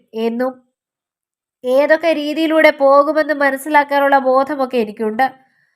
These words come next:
അവരുടെ മുഖത്തേക്ക് നോക്കിക്കൊണ്ട് അവനത് പറഞ്ഞപ്പോൾ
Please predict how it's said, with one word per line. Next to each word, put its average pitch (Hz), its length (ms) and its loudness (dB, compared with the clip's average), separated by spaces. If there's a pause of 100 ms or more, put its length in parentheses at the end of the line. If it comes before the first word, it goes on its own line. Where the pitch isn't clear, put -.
(220)
അവരുടെ 233 420 2
മുഖത്തേക്ക് 254 600 -2
നോക്കിക്കൊണ്ട് 254 500 -4
അവനത് 247 340 0
പറഞ്ഞപ്പോൾ 233 680 0